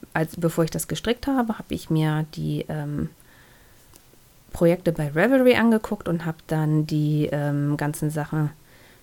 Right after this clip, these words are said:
äh, markiert, die ich, äh, hilfreich fand. Und dann werden die ja bei euch bei Ravelry in den Projekten gleich mit verlinkt. Also die findet man dadurch auch, auch gut wieder. Das ist super. Das, äh, konnte ich, so konnte ich nämlich wiederfinden.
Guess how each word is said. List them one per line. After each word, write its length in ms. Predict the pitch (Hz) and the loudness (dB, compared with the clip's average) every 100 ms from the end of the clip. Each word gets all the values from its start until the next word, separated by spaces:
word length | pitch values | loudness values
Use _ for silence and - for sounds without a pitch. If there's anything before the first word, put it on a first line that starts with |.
| - | -14
äh, 220 | 160 151 156 | -6 -4 0
markiert, 720 | 156 156 - 160 156 - - | -2 -2 0 0 0 -8 -8
die 180 | 175 | -6
ich, 400 | 151 - - - | -6 -8 -14 -10
äh, 300 | 151 147 143 - - _ _ _ - | -8 -6 -8 -12 -20 _ _ _ 2
hilfreich 420 | 254 - 277 277 | 2 4 0 0
fand. 380 | - 320 359 - - - - - | -2 -2 -2 -12 -20 -20 -20 -4
Und 120 | 196 | 0
dann 180 | 196 190 | 4 4
werden 200 | 208 220 | 4 4
die 80 | 214 | 4
ja 200 | 190 185 | 4 2
bei 120 | 180 | 2
euch 340 | - 170 170 - | 2 2 0 -2
bei 400 | 160 156 156 165 | 0 2 4 6
Ravelry 440 | 165 156 160 160 | 6 4 4 4
in 140 | 156 | 4
den 140 | 156 156 | 4 2
Projekten 460 | - 156 156 - | 0 -4 -2 -4
gleich 260 | 156 156 151 | -2 -2 -2
mit 140 | 160 | -4
verlinkt. 540 | - 156 160 147 - - | -2 0 2 2 0 -8
Also 220 | 156 151 | -6 -4
die 120 | 147 | -6
findet 300 | 156 160 160 | -4 0 0
man 140 | 156 151 | 0 0
dadurch 400 | 151 156 156 - | 0 -2 -4 -6
auch, 140 | 156 - - - - - - - | -8 -10 -20 -20 -20 -20 -20 -8
auch 180 | 165 - | -8 -2
gut 220 | 160 - | -2 0
wieder. 320 | 185 254 294 - - - - - - - - | 4 4 2 -8 -20 -20 -20 -20 -20 -18 -8
Das 180 | 180 - | -6 -4
ist 160 | - | -6
super. 540 | - 160 156 202 254 302 - - | -2 -4 0 0 0 -2 -8 -10
Das, 400 | 190 190 - - | -6 -6 -8 -4
äh, 240 | 180 175 170 | 0 0 2
konnte 220 | 175 175 | 0 0
ich, 60 | 180 | -2
so 80 | |
konnte 200 | 180 170 | -2 0
ich 60 | 165 | 0
nämlich 300 | 160 156 - | 0 -2 -2
wiederfinden. 920 | 170 180 175 175 170 170 165 165 160 | 2 4 2 2 2 2 2 0 0